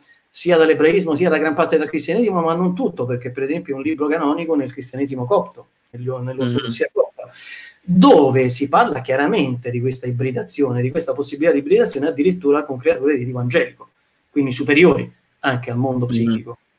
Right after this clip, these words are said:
Speaker 1: Riguardo al mondo psichico c'è un fattore molto, molto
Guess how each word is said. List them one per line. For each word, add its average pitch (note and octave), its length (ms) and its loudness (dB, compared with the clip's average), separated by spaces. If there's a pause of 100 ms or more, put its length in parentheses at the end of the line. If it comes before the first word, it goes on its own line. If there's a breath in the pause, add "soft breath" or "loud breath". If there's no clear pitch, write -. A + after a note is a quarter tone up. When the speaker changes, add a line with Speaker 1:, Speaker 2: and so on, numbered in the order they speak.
(1040 loud breath)
Speaker 1:
Riguardo C4 440 6
al F#3+ 80 4
mondo B3 240 6
psichico C#4 400 2
c'è F3 160 0
un G#3 100 -2
fattore - 380 0
molto, D3+ 320 0
molto D3 400 -2